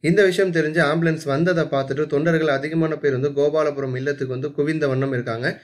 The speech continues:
அதே சமயம் வந்து காவேரி மருத்துவமனையிலே வந்து தொண்டர்கள் குவிந்த வண்ணம் இருக்காங்க. கலைஞருக்கு என்ன ஆச்சு, அவருடைய உடல்நிலை பத்தி உண்மை நிலவரத்தை தெரிஞ்சுக்கணும் அப்படின்னு தொண்டர்கள் எல்லாருமே வந்து நினைக்கிறாங்க.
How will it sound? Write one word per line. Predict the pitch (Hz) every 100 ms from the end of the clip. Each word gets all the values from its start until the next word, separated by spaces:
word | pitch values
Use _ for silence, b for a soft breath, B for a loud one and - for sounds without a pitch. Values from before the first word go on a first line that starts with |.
| B
அதே | - 135 190
சமயம் | 175 156 147
வந்து | 139 165
காவேரி | 151 156 175 180
மருத்துவமனையிலே | 175 143 143 165 147 135 143
வந்து | 147 131 170 -
தொண்டர்கள் | - 151 165 160 165
குவிந்த | 160 165 165
வண்ணம் | 143 139 143
இருக்காங்க. | 131 127 120 190 B B _
கலைஞருக்கு | 139 175 185 165 143
என்ன | 156
ஆச்சு, | 165 156
அவருடைய | 156 143 139
உடல்நிலை | 143 170 170 151
பத்தி | 139 131 165 143
உண்மை | 165 180
நிலவரத்தை | 165 139 143 143 131 143
தெரிஞ்சுக்கணும் | 147 147 170 165 151 147
அப்படின்னு | 131 117 123 175 B B _
தொண்டர்கள் | 147 170 180 165 -
எல்லாருமே | 156 170 165 151
வந்து | 127 147
நினைக்கிறாங்க. | 143 131 143 143 131 127